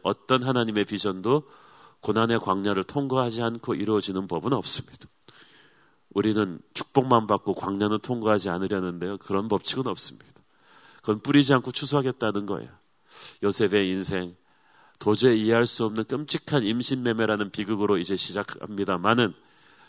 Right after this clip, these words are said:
그 임신매매라는 그 비극이 세계 제국 애굽의 심장에 요셉을 갖다 놓는 하나님의 축복의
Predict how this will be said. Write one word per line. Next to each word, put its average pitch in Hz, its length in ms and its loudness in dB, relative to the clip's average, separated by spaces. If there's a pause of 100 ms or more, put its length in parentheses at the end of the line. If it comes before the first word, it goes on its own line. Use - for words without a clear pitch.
(120)
그 123 120 -2
임신매매라는 117 800 0
그 110 120 -4
비극이 104 600 -6 (360)
세계 127 400 2
제국 113 340 2 (260)
애굽의 120 380 6
심장에 123 680 0
요셉을 101 360 0
갖다 95 340 0
놓는 95 380 -2 (240)
하나님의 104 560 -2 (220)
축복의 98 480 -6